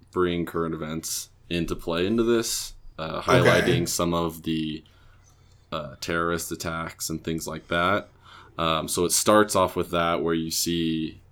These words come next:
Speaker 1: uh, a couple of hits, basically, in the United States of suicide bombers for,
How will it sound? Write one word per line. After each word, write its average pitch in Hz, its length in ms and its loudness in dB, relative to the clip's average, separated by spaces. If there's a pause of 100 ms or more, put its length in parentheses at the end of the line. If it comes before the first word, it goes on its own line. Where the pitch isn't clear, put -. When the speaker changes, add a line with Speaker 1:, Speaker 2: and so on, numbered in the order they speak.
Speaker 1:
uh, 82 300 -2
a 80 40 -6
couple 82 360 -4
of - 100 -12
hits, - 440 -2
basically, 82 560 -2
in 78 80 -2
the 78 80 -2
United 78 340 -4
States - 460 -4
of 76 320 -6
suicide 80 480 -2
bombers 80 480 -6
for, - 240 -8